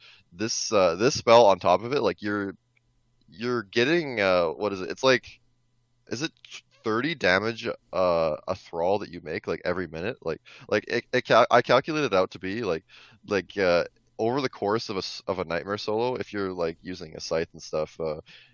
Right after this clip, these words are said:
you're summoning, like, ten thralls, and that's, like, y-, you're doing, like, three hundred to four hundred damage from thralls, and that's saving you nearly a mi-, a full minute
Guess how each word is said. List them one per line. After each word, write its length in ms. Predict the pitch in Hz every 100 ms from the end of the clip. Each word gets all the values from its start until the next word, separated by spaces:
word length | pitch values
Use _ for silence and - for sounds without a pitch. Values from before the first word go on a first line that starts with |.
| _ -
you're 240 | 95 95
summoning, 480 | - 101 104 101 92
like, 360 | 85 80 - _ _ _ _ _ _ _ _
ten 300 | 104 95 101
thralls, 600 | - 87 87 107 135 - _ _ _ _
and 440 | - 95 87 85 85
that's, 280 | 95 98 -
like, 380 | 95 87 - _ _ _
y-, 80 | 78 - -
you're 240 | 117 131
doing, 300 | 131 156 135
like, 240 | 110 95
three 200 | - 107
hundred 220 | 107 101 87
to 80 | 90
four 220 | 90 92
hundred 240 | 95 82
damage 320 | 87 87 82
from 140 | - 80
thralls, 480 | - 87 85 87 - - _ -
and 300 | 92 87 90 _ -
that's 180 | 104
saving 380 | - 113 107 107
you 180 | 101 95
nearly 480 | 90 101 104 101 92
a 100 | 82
mi-, 220 | 85 92 95
a 120 | 92
full 320 | - - 147
minute 380 | 107 98 104 90